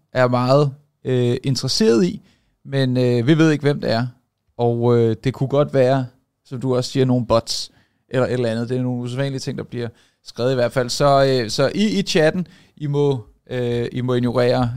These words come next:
Øh, vi, vi kan ikke sidde og blokere, øh, øh, fyrre navne,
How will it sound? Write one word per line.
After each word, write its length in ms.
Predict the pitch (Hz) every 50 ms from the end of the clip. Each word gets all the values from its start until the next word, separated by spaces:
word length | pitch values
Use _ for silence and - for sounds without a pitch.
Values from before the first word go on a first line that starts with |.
| -
Øh, 360 | - 120 117 113 113 117 117 120
vi, 120 | 123 131
vi 100 | 127 127
kan 80 | 117 135
ikke 100 | 123 -
sidde 140 | 147 147
og 60 | 127 -
blokere, 460 | 123 123 - - 147 139 120 98 127 117 - _ _ _ -
øh, 460 | 117 117 117 117 113 110 110 107 110 110 110 - - _ _ _ _ -
øh, 220 | - - - - 123
fyrre 420 | - - 139 127 120 127 135 135
navne, 500 | 127 120 110 113 123 131 131 135 131